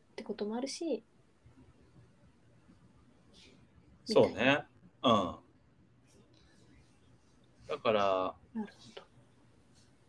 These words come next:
Speaker 2: 何か一つのことをやっぱ思い込み、思い込みすぎるっていうか、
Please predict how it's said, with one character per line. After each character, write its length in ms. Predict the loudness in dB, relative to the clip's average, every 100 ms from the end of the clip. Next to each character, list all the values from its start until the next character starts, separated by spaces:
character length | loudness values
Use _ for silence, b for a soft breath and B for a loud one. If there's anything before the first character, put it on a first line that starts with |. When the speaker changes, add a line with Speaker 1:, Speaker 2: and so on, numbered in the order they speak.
| _
Speaker 2:
何 340 | 2 2 0 4
か 160 | 4
一 280 | 4 -2 -6
つ 180 | -4 0
の 140 | 2
こ 140 | 2 4
と 200 | 8 10
を 80 | 8
や 80 |
っ 60 | 6
ぱ 60 | 2
思 280 | 2 2 4
い 40 |
込 160 | 8 8
み、 260 | 6 -2 _ -20 _ -6
思 240 | -2 0
い 60 | 2
込 140 | 2
み 80 | 2
す 160 | -6 0
ぎ 100 | 0
る 140 | 0
っ 40 | -4
て 80 |
い 60 | -14
う 40 | -6
か、 280 | -4 -4